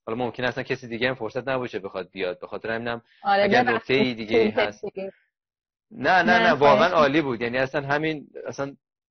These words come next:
Speaker 1: چیز بود. من لزوماً، اه، این نبودم که حتماً حالا یک نفر باشد یا چند نفر، ولی همین که این بحث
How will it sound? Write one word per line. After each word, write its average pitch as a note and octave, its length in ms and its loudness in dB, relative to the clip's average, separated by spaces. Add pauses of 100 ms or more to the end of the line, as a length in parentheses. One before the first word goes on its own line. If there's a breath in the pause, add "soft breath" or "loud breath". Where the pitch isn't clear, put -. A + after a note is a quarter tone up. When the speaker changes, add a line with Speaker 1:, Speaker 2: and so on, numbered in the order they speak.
(240)
Speaker 1:
چیز D#3+ 180 -6
بود. C#3 160 -6
من B2+ 160 -2
لزوماً، B2+ 360 0
اه، C3+ 400 -4
این A#2+ 180 -6
نبودم C3 300 -2
که A2+ 80 -20
حتماً A2+ 460 -4
حالا G#2 420 -2
یک G#2 240 -4
نفر G#2+ 280 -4
باشد G2+ 400 -6
یا G2+ 100 -6
چند G#2 260 -12
نفر، C#3 280 -6
ولی C#3+ 100 -4
همین C3+ 240 -6
که C#3 100 -10
این C3+ 140 -10
بحث B2 300 -6